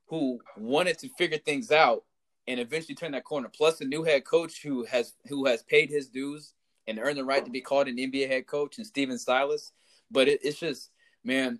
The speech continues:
I was, I, I just didn't, I just didn't appreciate, you know, the disrespect. And I, and I understand it's a business and, you know, he's been there for eight years, been to conference finals and league M V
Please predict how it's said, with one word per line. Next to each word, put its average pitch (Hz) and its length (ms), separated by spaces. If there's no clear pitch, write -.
I 147 80
was, 165 340
I, 147 240
I 151 120
just 156 240
didn't, 160 300
I 139 120
just 147 180
didn't 147 400
appreciate, 120 760
you 120 100
know, 113 420
the 123 100
disrespect. 139 800
And 113 100
I, 147 220
and 143 140
I 175 100
understand 170 380
it's 131 100
a 110 80
business 139 640
and, 107 280
you 117 80
know, 113 140
he's 127 160
been 151 240
there 143 240
for - 160
eight 127 220
years, 131 520
been 131 140
to 127 60
conference 131 560
finals 127 600
and 107 140
league 131 240
M 131 100
V 123 60